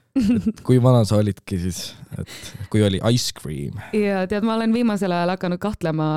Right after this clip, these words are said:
Speaker 2: nendes, äh, vanusenumbrites, mida ma olen öelnud, aga minu meelest me alustasime siis, kui ma olin äkki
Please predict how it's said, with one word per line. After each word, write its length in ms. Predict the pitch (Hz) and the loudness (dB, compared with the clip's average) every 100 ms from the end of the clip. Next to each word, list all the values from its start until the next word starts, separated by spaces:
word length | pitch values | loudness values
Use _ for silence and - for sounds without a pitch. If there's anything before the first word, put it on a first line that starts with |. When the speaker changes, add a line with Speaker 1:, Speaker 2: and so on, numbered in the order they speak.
| 156 | 0
Speaker 2:
nendes, 360 | 160 160 170 165 180 | 0 0 -2 -2 -2
äh, 420 | 165 160 156 143 | 0 0 -2 -4
vanusenumbrites, 880 | 165 196 185 170 185 175 160 160 170 | -4 -2 0 0 -2 -2 -4 -6 -4
mida 200 | 170 165 | -4 -2
ma 80 | 165 | -2
olen 160 | 170 | -2
öelnud, 400 | 196 180 165 170 - | -2 -2 -4 -6 -6
aga 180 | 165 170 | -4 -2
minu 240 | 202 196 | 0 0
meelest 340 | 165 156 165 - | 0 -2 -4 -2
me 80 | |
alustasime 480 | 170 180 156 160 151 | -2 -2 -4 -4 -4
siis, 220 | 160 156 | -4 -6
kui 680 | - 160 156 151 147 151 147 | -4 -2 0 -2 -4 -4 -4
ma 140 | 151 156 | -2 -2
olin 220 | 151 151 | 0 -2
äkki 300 | 147 - | -4 -6